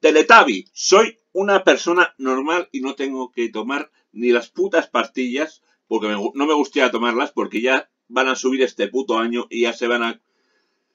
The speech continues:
me va a dar igual comprarme un juego todos los putos días a co-, tomarme esas putas pastillas. Vamos, se van a por-, poner los antidepresivos al precio de las Hot Toys. ¿Qué es una Hot Toys? Un muñeco vestido de,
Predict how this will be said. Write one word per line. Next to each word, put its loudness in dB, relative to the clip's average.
me 0
va 4
a 6
dar 6
igual 4
comprarme 0
un 0
juego 2
todos 2
los -16
putos 0
días -2
a -4
co-, -4
tomarme 0
esas -4
putas 0
pastillas. -2
Vamos, -2
se -4
van -4
a 0
por-, 0
poner 0
los 4
antidepresivos 2
al 2
precio 4
de 4
las 2
Hot 0
Toys. -14
¿Qué 4
es 2
una -2
Hot -2
Toys? -2
Un 6
muñeco -4
vestido 4
de, 2